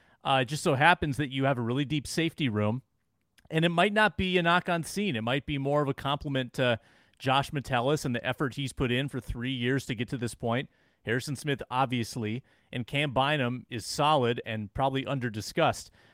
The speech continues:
Uh, but Lewis Cine will have his moment. I mean, Josh Metellus is a free agent. Harrison Smith might retire. There, there will be opportunities down the road. And I think Lewis Cine is the, he's absolutely the athlete that we hoped he would be.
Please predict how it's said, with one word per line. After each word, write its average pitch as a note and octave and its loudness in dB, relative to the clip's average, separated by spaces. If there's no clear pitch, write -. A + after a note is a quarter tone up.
Uh, A#2 4
but D#3 4
Lewis G3 2
Cine A#3 2
will G3 4
have F#3 8
his D#3+ 4
moment. C#3+ 2
I A#2 -10
mean, A#2+ 0
Josh C#3 2
Metellus E3 4
is D3 -2
a D3+ 0
free D#3+ 0
agent. C3+ 0
Harrison C3+ -2
Smith D#3 -2
might C#3+ 2
retire. B2+ 2
There, A2+ -4
there C#3 -2
will F3 0
be F#3 4
opportunities E3 0
down D3 0
the B2+ -2
road. A#2+ 4
And C#3 -2
I B2 4
think G3+ -2
Lewis E3 4
Cine B2 0
is B2 0
the, B2+ -6
he's C#3 -6
absolutely D#3 2
the A#2+ -4
athlete A2+ 0
that B2 0
we B2 -2
hoped C3 2
he A#2 0
would A2 0
be. F2+ -4